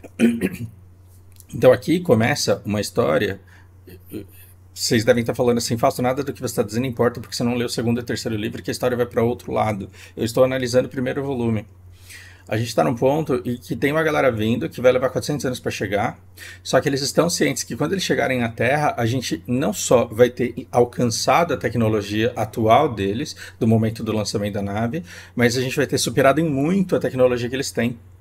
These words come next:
Por isso que eu acho que o governo nenhum ficaria apavorado falando assim: "Olha, vamos desenvolver a tecnologia pra combater essa nave que tá vindo."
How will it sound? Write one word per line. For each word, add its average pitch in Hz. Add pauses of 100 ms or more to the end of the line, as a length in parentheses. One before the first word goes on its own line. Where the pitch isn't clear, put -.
(520)
Por -
isso 214
que 180
eu -
acho -
que -
o 131
governo 143
nenhum 123
ficaria 131
apavorado 120
falando 127
assim: 127
"Olha, 123
vamos 120
desenvolver 120
a 120
tecnologia 123
pra 117
combater 123
essa 131
nave 123
que -
tá 147
vindo." 107